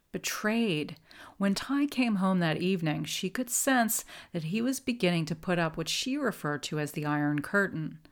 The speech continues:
Ty became closed off, distant, and cold. Linda broke down. How could he let it happen that way? Of all things, why did she have to hear it from some studio official?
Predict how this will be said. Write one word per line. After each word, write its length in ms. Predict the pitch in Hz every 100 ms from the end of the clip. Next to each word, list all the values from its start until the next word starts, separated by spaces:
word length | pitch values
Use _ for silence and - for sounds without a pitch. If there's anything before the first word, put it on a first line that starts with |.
| - - _
Ty 240 | - 180 165
became 360 | 160 175 160
closed 480 | - 196 190 180 -
off, 480 | 226 208 - - - - _ 165
distant, 580 | 208 226 - - 285 -
and 180 | 160 156
cold. 560 | 208 233 185 139 - - - - -
Linda 440 | 196 240 277 294
broke 340 | 277 226 226
down. 540 | - 208 240 196 - - - - -
How 240 | - 277
could 200 | 285 285
he 140 | 202 175
let 300 | 160 170 220
it 100 | 240
happen 460 | - 220 262 214
that 200 | 160 143
way? 320 | 170 165 - - - -
Of 160 | - 160 -
all 320 | 226 285 262
things, 640 | - 277 262 190 156 - - - -
why 340 | 180 190 254 302
did 180 | 262
she 220 | - 208 175
have 220 | 180 -
to 60 | 165
hear 340 | - 240 269
it 120 | -
from 200 | - 160
some 320 | 156 - 165
studio 640 | 156 - - 196 190 175 -
official? 800 | 185 - 277 - - - -